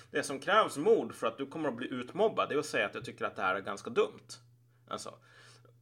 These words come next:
liksom, jag tycker det här att vara rebell är ganska dumt.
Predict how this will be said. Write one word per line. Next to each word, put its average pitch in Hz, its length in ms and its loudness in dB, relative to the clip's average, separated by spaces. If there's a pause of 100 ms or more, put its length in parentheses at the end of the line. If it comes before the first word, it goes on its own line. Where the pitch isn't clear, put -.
(300)
liksom, - 340 -10
jag 113 120 -8
tycker 131 220 -4
det 117 80 4
här 110 300 2 (100)
att 117 60 -6
vara 117 320 6
rebell 120 380 8
är 104 40 2
ganska 107 340 0
dumt. 156 320 -4